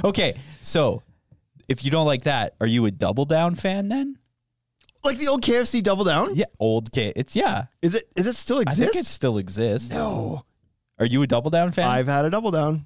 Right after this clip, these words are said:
Speaker 1: Mm, do you
Speaker 2: They're
Speaker 1: like it?
Speaker 2: I did.
Speaker 1: Because it's meat and chicken and bacon?
Speaker 2: Yeah, it's too,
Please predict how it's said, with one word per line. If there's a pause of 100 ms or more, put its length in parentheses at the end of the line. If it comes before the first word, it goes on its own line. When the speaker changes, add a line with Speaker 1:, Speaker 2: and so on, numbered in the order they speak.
Speaker 1:
Mm,
do
you
Speaker 2:
They're
Speaker 1:
like
it? (260)
Speaker 2:
I
did. (1120)
Speaker 1:
Because
it's
meat
and
chicken
and
bacon? (1160)
Speaker 2:
Yeah,
it's
too,